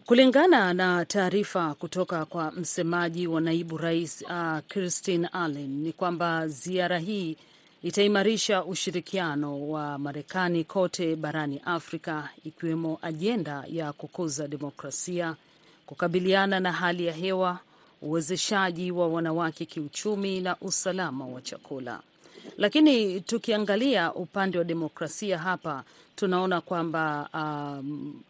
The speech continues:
uh, Kamala Harris akiwa nchini Tanzania, uh, nchi ambayo inapakana na Kenya na Uganda,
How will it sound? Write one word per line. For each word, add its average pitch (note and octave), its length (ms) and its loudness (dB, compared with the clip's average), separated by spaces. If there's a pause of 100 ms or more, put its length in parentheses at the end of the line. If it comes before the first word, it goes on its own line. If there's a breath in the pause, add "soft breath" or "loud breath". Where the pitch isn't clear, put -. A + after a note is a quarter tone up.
uh, D#3 260 -6
Kamala F3 340 -2
Harris F#3 480 0
akiwa E3+ 380 -4
nchini D#3+ 300 -4
Tanzania, E3 680 -2 (400 loud breath)
uh, E3+ 300 0
nchi A3+ 300 2
ambayo F3 580 2
inapakana F3 800 -4
na C#3 120 -8
Kenya E3+ 380 -4
na D3+ 80 -4
Uganda, D#3+ 580 -2